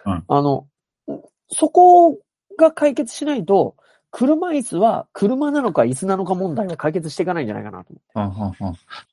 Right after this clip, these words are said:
Speaker 1: 話のつながりがちょっと、えー、つながるかどうかわかんないんですけど、
Speaker 2: はい、はい。
Speaker 1: どこにお金を使うかみたいなことで、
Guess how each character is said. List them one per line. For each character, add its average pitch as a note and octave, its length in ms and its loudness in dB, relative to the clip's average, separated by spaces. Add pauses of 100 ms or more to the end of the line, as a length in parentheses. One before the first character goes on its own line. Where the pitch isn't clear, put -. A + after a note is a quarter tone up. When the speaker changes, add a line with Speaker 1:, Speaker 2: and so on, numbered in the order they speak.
(140)
Speaker 1:
話 C#3 320 6
の C3+ 160 4
つ C#3+ 140 -2
な C3 100 4
が B2+ 140 2
り B2 100 4
が A#2+ 160 0
ち C3 80 -4
ょ A#2 40 -4
っ G#2 60 -10
と、 F2 300 -2 (300)
え E2+ 320 -4
ー、 - 20 -12
つ A#2+ 120 -6
な A#2 100 4
が A#2+ 80 2
る A#2+ 60 0
か G2+ 120 -2
ど F#2 100 -4
う F2 40 -6
か F2+ 100 -8
わ F2 100 -6
か G#2 120 -4
ん G2+ 60 0
な E2+ 100 -4
い - 20 -6
ん - 40 -10
で D2 40 -14
す - 80 -18
け E2+ 100 -12
ど、 E2+ 140 -6
Speaker 2:
は D#2+ 80 -8
い、 D2+ 140 -18
は - 500 -6
い。 - 40 -18 (260)
Speaker 1:
ど F3 140 0
こ G3+ 180 2
に A#2 100 4
お F2+ 100 0
金 G#2 260 0
を G2+ 100 0
使 G#2 240 -4
う G2+ 60 -4
か F2+ 120 -4
み E2+ 80 -8
た E2 120 -8
い - 20 -4
な D#2+ 100 -6
こ D#2+ 100 -10
と E2 160 -6
で、 E2+ 380 -6